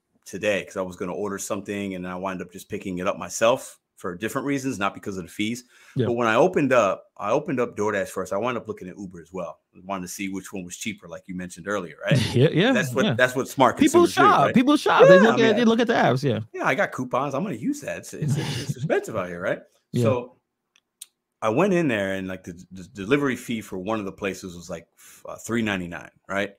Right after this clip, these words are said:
Speaker 1: And another place was, like, five ninety-nine. One was free. One was six ninety-nine. It, you know, they have different deals, right? Based on whatever factors, right?
Speaker 2: Yeah.
Speaker 1: So what would you say to, instead of using the word tip, a lot of people talk about, uh, the word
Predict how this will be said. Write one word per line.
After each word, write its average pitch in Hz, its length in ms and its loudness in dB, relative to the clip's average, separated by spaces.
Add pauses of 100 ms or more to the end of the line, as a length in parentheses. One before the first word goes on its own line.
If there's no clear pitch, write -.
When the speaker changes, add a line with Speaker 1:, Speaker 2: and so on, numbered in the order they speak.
(220)
Speaker 1:
And 95 120 -10
another 107 240 0
place 101 280 -4
was, 92 120 -12
like, 87 200 -10
five 95 260 -2
ninety-nine. 92 580 -8
One 95 180 -2
was 82 180 -10
free. 110 420 0
One 90 200 -8
was 78 140 -12
six - 260 -8
ninety-nine. 101 400 -8
It, 135 160 -6
you 131 100 -6
know, 104 60 -4
they 107 80 -2
have 104 160 -2
different 92 240 -12
deals, 87 320 -10
right? 92 180 -10
Based 95 280 -10
on 92 260 -10 (140)
whatever 90 280 -12
factors, - 480 -12
right? 98 160 -6 (460)
Speaker 2:
Yeah. 113 120 -2 (140)
Speaker 1:
So 110 420 -4 (500)
what 170 160 0
would 190 140 -2
you 127 120 -4
say 104 280 -2
to, 90 460 -8 (120)
instead 147 320 0
of 151 240 0
using 117 300 -4
the 98 60 -2
word 90 280 -4
tip, - 260 -8
a 90 40 -10
lot 110 160 0
of 113 60 -2
people 101 180 -10
talk 95 240 -2
about, 87 200 -4
uh, 82 360 -8
the 92 80 -10
word 85 280 -8